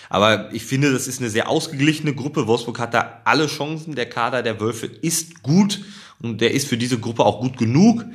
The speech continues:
Äh, wir reden da vielleicht bei Wolfsburg jetzt nicht vom Viertelfinale, Halbfinale, ähm, aber die Gruppe können sie auf alle Fälle überstehen und ins Achtelfinale kommen, wenn richtigerweise die Regeln der Champions League klar sind.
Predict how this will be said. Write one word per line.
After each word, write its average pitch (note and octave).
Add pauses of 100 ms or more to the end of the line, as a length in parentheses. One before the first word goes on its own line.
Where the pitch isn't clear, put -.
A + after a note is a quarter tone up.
(600)
Äh, A#2
wir A2
reden C3+
da B2
vielleicht A#2+
bei A2+
Wolfsburg C3
jetzt A#2+
nicht C#3
vom A#2+
Viertelfinale, B2+
Halbfinale, B2+
ähm, A2
aber G2+
die G#2+
Gruppe A2+
können A#2
sie A#2+
auf G2+
alle A2
Fälle A2
überstehen A2+
und G#2
ins -
Achtelfinale F2+
kommen, - (540)
wenn A#2
richtigerweise F#2+ (560)
die G2
Regeln A2
der G2+
Champions G2
League F#2
klar F#2
sind. -